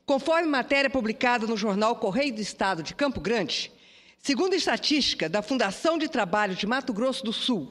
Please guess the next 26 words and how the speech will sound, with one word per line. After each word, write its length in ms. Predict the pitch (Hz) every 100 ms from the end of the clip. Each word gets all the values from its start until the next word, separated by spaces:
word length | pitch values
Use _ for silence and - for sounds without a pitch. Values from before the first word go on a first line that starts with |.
| -
funtrab, 600 | 208 185 240 247 220 311 - _ _ _ - -
apenas 640 | 277 277 359 381 370 262 208
vinte 320 | 254 494 440
e 80 | -
três 540 | 196 185 160 - - - - -
das 180 | 226 277
cento 460 | - - 453 440 381
e 40 |
vinte 220 | 262 403
e 60 | -
cinco 320 | - 415 349
pessoas 680 | 330 277 - 226 180 165 -
com 220 | 339 349
deficiências, 920 | 320 220 - - 277 247 - 123 - - - -
enca-, 400 | 226 277 349 - 226
com 120 | 320
deficiência 600 | 311 285 - 240 214 277
encaminhada 560 | 285 269 247 214 196
para 240 | 196 233 226
colocação 600 | 294 277 277 240 - 359
profissional 600 | 311 - - 190 214 240
pelo 240 | 247 208
órgão 320 | 208 220 190
em 100 | 262
Campo 260 | 320 277 208
Grande 440 | 175 220 247 -